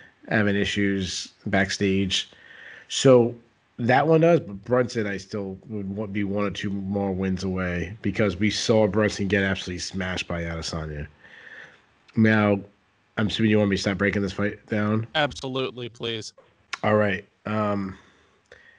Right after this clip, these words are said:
Speaker 1: it's weird. Like, it's a, this is the main event, and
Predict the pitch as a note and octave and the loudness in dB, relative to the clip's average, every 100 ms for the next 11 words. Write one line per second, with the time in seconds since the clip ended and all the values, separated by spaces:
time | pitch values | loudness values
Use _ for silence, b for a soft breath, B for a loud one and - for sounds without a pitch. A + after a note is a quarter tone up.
0 | b b b _ _ _ _ _ - A#2 | b b b _ _ _ _ _ -4 -4
1 | A2 - F2 F#2+ C3 F3+ A2+ G2+ G2 B2+ | -4 -8 -4 2 6 6 6 2 -2 -6
2 | B2 E3 G#2+ B2+ - A3+ C#3+ D#3 E2+ F2+ | -6 -6 -4 -6 -2 2 4 2 0 -4
3 | C3 D3 - G2 | -4 -6 -10 -12